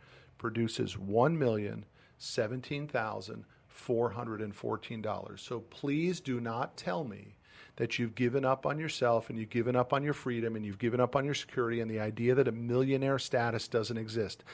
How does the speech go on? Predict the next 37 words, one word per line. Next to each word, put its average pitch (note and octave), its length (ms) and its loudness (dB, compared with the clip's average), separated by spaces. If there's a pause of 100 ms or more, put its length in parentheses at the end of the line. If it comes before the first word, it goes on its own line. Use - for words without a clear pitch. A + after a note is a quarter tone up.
(260)
I'm A#2+ 180 -4
telling D3+ 420 2
you, A#2 180 0
it's A#2 140 -6
simpler C#3+ 560 0
than B2+ 200 0
you B2 80 0
think. A#2+ 320 -2
The B2 180 0 (100)
only G3+ 440 10
hill F#3 340 12
you B2+ 160 4
need D3 220 4
to D3 60 2
climb D#3+ 460 6 (440)
is A2+ 100 -2
how - 260 2
do D3 60 4
you D3+ 140 2
get C#3+ 220 0
your B2 100 -2
hands B2 260 -2
on G#2+ 220 0
two A#2+ 220 2
G's A#2 280 0
a A2 60 0
month? G2+ 340 -6 (400)
And A#2 160 -4
that's C3+ 380 4
not B2 400 2 (260)
that G#2+ 380 0 (340)
difficult. - 640 -4 (120)
I'm A#2+ 280 0
telling F3 480 10
you, A2 260 4 (420)
it's C3+ 280 -2
not A#2+ 480 4